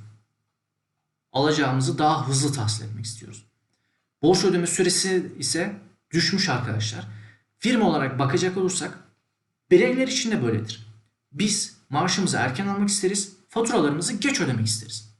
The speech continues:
Şirketler için de aynı durum arkadaşlar. Şirketlerin borçlarını daha geç ödemesi daha iyidir.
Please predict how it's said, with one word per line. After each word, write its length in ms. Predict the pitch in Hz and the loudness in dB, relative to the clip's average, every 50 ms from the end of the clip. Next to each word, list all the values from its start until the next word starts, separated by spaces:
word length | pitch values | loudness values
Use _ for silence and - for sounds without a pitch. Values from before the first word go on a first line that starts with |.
| _ | _
Şirketler 460 | - - - 147 151 185 185 190 202 185 | -6 -4 -4 -2 -2 -2 0 0 -2 -2
için 220 | 190 - - 208 | -2 -2 0 0
de 40 | 185 | 2
aynı 180 | 135 117 113 | 2 0 0
durum 160 | 113 110 107 - | 0 -2 -2 -4
arkadaşlar. 380 | - - - - - - - - - _ _ _ _ _ _ _ - | -8 -10 -14 -14 -16 -16 -16 -20 -20 _ _ _ _ _ _ _ -8
Şirketlerin 600 | - - 185 185 190 160 - 135 143 196 185 151 | -6 -6 -4 -2 -2 -2 -2 -2 -2 -2 -2 0
borçlarını 480 | 151 151 151 - 165 156 - - - | 0 0 0 0 0 0 -2 -2 -2
daha 160 | 196 190 202 - | -2 0 0 0
geç 300 | 170 135 190 196 - 202 | 0 0 0 0 2 0
ödemesi 440 | 180 156 123 113 113 110 - - | 0 0 0 0 0 -2 -2 -2
daha 220 | 185 175 208 233 220 | -2 0 0 2 2
iyidir. 440 | 180 135 110 104 - 175 - - | 2 0 0 -2 -4 -6 -8 -10